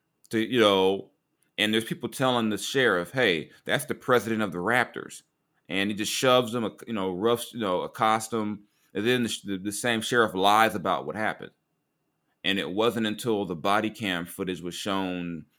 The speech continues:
recently that a lot of people understood that Masai Ujiri, who, if you're around the league, you won't find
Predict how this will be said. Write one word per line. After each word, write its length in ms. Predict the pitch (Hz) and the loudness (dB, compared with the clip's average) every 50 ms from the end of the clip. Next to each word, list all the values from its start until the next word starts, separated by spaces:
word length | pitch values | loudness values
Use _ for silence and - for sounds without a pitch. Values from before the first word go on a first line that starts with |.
| _ | _
recently 760 | - 76 101 135 156 147 - 110 92 92 87 82 82 82 - _ _ _ _ _ _ _ _ _ _ _ - | -6 -2 2 2 2 2 0 -2 -4 -4 -4 -4 -6 -8 -12 _ _ _ _ _ _ _ _ _ _ _ 0
that 220 | - 104 104 104 - | 2 2 2 2 2
a 80 | - 101 | -2 0
lot 200 | 98 104 110 117 | 2 4 4 4
of 100 | 120 - | 4 2
people 400 | 131 123 - 107 104 104 - - _ _ - 120 | 0 -4 -4 -4 -4 -4 -6 -12 _ _ -4 -2
understood 640 | 131 123 113 110 107 - - 127 131 127 127 127 104 | -2 -2 -2 -2 -4 -4 -2 0 2 2 2 2 2
that 200 | 104 98 - 92 | 0 0 0 -2
Masai 420 | 95 90 - - 113 107 104 98 | -6 -6 -4 0 2 2 2 2
Ujiri, 420 | 95 92 90 98 117 113 107 98 104 | 0 -4 -2 0 0 2 2 0 2
who, 300 | 113 107 104 101 101 - _ _ _ _ _ - | 2 0 0 0 -4 -8 _ _ _ _ _ -20
if 120 | - - | -18 -16
you're 280 | 85 - 113 117 - 110 | -12 -10 -10 -8 -6 -4
around 240 | 123 123 131 127 123 | -2 0 0 2 0
the 80 | 117 | 0
league, 400 | 113 123 123 117 110 104 101 - _ _ - | 0 2 2 2 0 -2 -4 -10 _ _ -4
you 100 | 170 196 | 0 2
won't 180 | 180 160 151 | 2 2 2
find 280 | 156 - 151 123 101 | 2 2 2 2 2